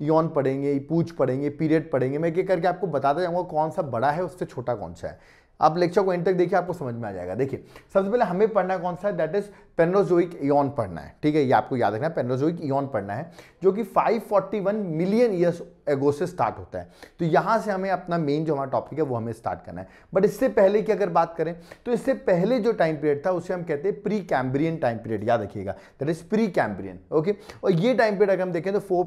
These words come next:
पॉइंट फ़ाइव फ़ोर, जो मैंने अभी आपको बताया, बिलियन ईयर्स ओल्ड से लेके फ़ाइव फ़ोर्टी वन मिलियन ईयर्स ओल्ड तक है, रिमेंबर। इस टाइम पीरियड को हमको स्टडी नहीं करना होता है।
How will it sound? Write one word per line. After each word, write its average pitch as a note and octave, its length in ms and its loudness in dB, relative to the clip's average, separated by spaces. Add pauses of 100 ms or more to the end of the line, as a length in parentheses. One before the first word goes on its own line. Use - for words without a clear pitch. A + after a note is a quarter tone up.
पॉइंट G3+ 220 0
फ़ाइव E3 220 4 (120)
फ़ोर, F3 260 0 (180)
जो D3 60 -2
मैंने D#3 160 -2
अभी E3 120 0
आपको D#3+ 240 0
बताया, D3+ 340 2
बिलियन F3+ 340 0
ईयर्स F3 240 2
ओल्ड F3+ 320 6
से F#3+ 100 2
लेके D3 300 0 (320)
फ़ाइव F#3 220 6
फ़ोर्टी F#3+ 420 -2
वन D#3+ 380 2
मिलियन E3+ 260 0
ईयर्स E3 260 0
ओल्ड C#3+ 240 -2
तक D3 160 0
है, D3 120 0
रिमेंबर। C#3+ 460 -2 (320)
इस A#3+ 140 0
टाइम F#3 160 2
पीरियड E3 200 0
को E3+ 80 -4
हमको D#3+ 160 -4
स्टडी D3+ 320 -4
नहीं B2+ 200 -4
करना G2 260 -10
होता E2 240 -16
है। - 80 -20